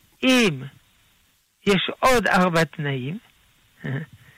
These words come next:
הוא הצליח בכל הדברים שאמרנו קודם, ב',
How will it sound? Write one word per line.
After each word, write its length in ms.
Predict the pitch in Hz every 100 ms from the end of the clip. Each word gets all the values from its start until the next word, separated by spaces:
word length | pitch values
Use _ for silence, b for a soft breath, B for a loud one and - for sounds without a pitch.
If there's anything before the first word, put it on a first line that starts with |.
| b b b b _ _ _ _ _ _ -
הוא 320 | 233 233 208
הצליח 800 | 214 185 - 220 202 175 147 - -
בכל 340 | 160 151 208
הדברים 520 | 180 156 151 151 135 135 -
שאמרנו 420 | - 135 135 127 123
קודם, 340 | 123 147 214 - _ _ _ _ _ _ _ _ _ _ _ _ _ 165
ב', 240 | 160 247